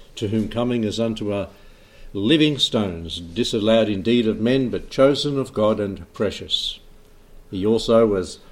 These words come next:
lively stones are built up a spiritual house, a holy priesthood, to offer up spiritual sacrifices acceptable to God by Jesus Christ." If you stop and try and think through all those things he's just said,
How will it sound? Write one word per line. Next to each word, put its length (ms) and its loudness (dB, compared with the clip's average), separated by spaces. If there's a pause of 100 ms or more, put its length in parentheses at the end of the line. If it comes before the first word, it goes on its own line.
lively 520 4
stones 800 -4
are 100 -10
built 240 -2
up 180 0
a 120 -4
spiritual 640 0
house, 460 -2 (380)
a 80 -6
holy 420 4
priesthood, 580 -4
to 180 0
offer 260 2
up 180 0
spiritual 640 -2
sacrifices 920 -4 (480)
acceptable 600 -2
to 120 -4
God 380 0 (540)
by 160 2
Jesus 420 -2
Christ." 640 -4 (540)
If 140 -4
you 40 0
stop 320 4
and 140 -2
try 160 4
and 80 0
think 260 0
through 300 4
all 160 2
those 260 0
things 220 2
he's 180 0
just 280 -4
said, 320 0